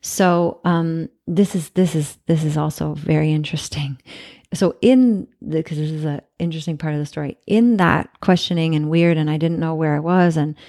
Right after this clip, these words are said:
I couldn't ask anything and I had to be quiet. This, one of the guys and, and one of the worst ones, because there were a little gang of them or a group of them, and two were really intense. Like, you could see that they were the, the most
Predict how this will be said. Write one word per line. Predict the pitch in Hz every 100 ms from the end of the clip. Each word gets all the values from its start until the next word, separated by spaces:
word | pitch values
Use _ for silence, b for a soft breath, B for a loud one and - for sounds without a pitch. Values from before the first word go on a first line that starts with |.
| B B B
I | -
couldn't | - 165 156
ask | 160 165
anything | 175 165 147 165
and | 156
I | 151
had | 156
to | -
be |
quiet. | - - 156 - B B B _
This, | 233 233 -
one | 175 180 208
of | 185 160
the | 165
guys | 175 175 - 190 196 - -
and, | 175 -
and | 175 170
one | 175 190
of | 165
the | 160 156 - _ _
worst | 175 165 160 -
ones, | - - - -
because | 160 165 156
there | 160
were | 165 165 -
a | - -
little | 180 156
gang | 147 151 156
of | 143
them | 151
or | 151
a |
group | 143 160 151
of | 156
them, | 156 151
and | 151 B _
two | - 202
were | 170
really | 151 156 151 147 151 _ _ _ _ _ _ _ _ _
intense. | - 165 - 143 - - -
Like, | 151 -
you |
could | 160 160
see | - - 151
that | 151 - 151
they | 160
were | 151 151
the, | 151 - 156 b b b b b _
the | 214 170
most | 165 160 156 - -